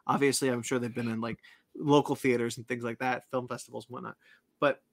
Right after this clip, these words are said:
like, I'm talking, like, a gl-, like, a global re-release, like we've seen with Titanic and we saw with Avatar, like we see with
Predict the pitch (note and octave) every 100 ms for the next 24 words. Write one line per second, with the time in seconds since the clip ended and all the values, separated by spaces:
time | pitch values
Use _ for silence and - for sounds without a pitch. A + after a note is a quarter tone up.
0 | _ D3 C#3 D#3 F3 E3+ D3+ B2+ A#2 A#2+
1 | - B2+ A#2+ A2+ A#2 A#2 C#3 F#3+ G#3+ G3+
2 | G3 C3+ A#2+ C3 B2+ D3 - F#3 G#3 G#3+
3 | G3+ G3 G#3 B2+ - C3 C3+ - - F3+
4 | F#3 F3 A#2+ G#2 B2 C#3+ - G3 F3+